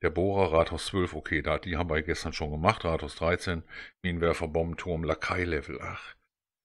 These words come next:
Lakaien, ja, okay. Äh, Giftzauber Level sieben, fünfzig Mauerstücke, ja. Also wunderbar.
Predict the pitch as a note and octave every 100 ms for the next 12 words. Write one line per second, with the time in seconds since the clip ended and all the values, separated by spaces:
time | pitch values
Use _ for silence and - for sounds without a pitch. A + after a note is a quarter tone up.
0 | _ D#2 D2+ - F2+ F#2+ D#2+ D#2+ E2 D2+
1 | C#2+ - F2 C#2+ - - - _ _ _
2 | _ G#2 F2 G2 - - F2+ F2 F2 F2
3 | E2 E2+ D#2 D#2 F2+ G2 F#2+ F2+ - F#2+
4 | - F#2 D#2 D#2 D#2 - D#2+ - D2+ E2
5 | - - - - - F#2+ F2 E2 G2+ D#2+
6 | D2